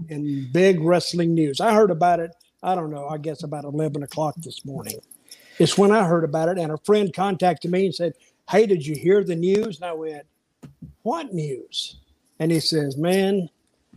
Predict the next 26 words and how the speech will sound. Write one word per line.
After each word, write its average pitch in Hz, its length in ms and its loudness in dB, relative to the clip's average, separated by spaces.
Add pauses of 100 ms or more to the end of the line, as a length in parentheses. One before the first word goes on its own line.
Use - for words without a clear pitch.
(260)
Ric 185 260 0
Flair 175 460 2
is 143 300 -8
all, 185 420 4
he's, 151 320 -2
he's 147 140 -4
broke 185 340 2
the 185 160 4
internet. 160 520 -4 (760)
He's 170 240 2
all 214 340 2
over 196 260 2
the 175 180 -4
internet. 156 480 -10
He's 165 180 -6
being 185 280 2
ratioed. 175 880 2 (340)
He's 185 220 2
being 202 380 -2
canceled. 190 720 -6
He's 180 200 -2
being 185 460 0
this. 185 640 0 (240)
He's 190 280 2
being 190 460 0
that." 190 400 -4